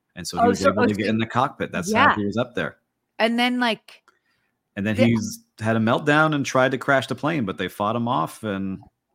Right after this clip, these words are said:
Speaker 1: saved,
Speaker 2: Home-
Speaker 1: someone saved everyone's life in there. But that's just crazy to me. See?
Speaker 2: Homeboy was having a bad day, went on somebody else's flight and was like, "I'm gonna crash this with everybody else on here?"
Speaker 1: Yeah,
Speaker 2: Come
Speaker 1: eighty,
Speaker 2: on.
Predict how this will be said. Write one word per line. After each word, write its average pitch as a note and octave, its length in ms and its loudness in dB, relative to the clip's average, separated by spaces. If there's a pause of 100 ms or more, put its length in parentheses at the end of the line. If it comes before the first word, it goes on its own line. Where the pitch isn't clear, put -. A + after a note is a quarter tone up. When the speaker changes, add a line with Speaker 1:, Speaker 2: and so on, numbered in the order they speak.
(260)
Speaker 1:
saved, A#2+ 300 0
Speaker 2:
Home- C4 180 2
Speaker 1:
someone D3 280 2
saved C#3 260 0
everyone's B2+ 380 -2
life G2+ 300 0
in E2+ 80 -10
there. E2 180 -8
But E2 120 -12
that's G2+ 160 -10
just - 160 -12
crazy G#2+ 460 -6
to D2+ 80 -14
me. C2+ 200 -16 (380)
See? G#3 60 -2
Speaker 2:
Homeboy D4+ 340 2
was D4 160 -6
having C4 300 0
a A3+ 40 0
bad G#3+ 360 4
day, F#3+ 560 -2
went G#3 260 -6
on G#3+ 120 -4
somebody C4 420 -4
else's B3+ 320 -6
flight G3 520 -2
and G3 140 -10
was F#3+ 160 -8
like, G3 180 -2
"I'm G#3 120 -8
gonna A3 160 -8
crash C4 460 -4
this G3+ 460 -8
with G#3 220 -6
everybody G#3 400 -4
else A3+ 240 -4
on G#4+ 140 -4
here?" A#4 280 -8 (220)
Speaker 1:
Yeah, F#2 120 -12
Speaker 2:
Come G#3+ 180 -4
Speaker 1:
eighty, G2 240 -4
Speaker 2:
on. - 100 -20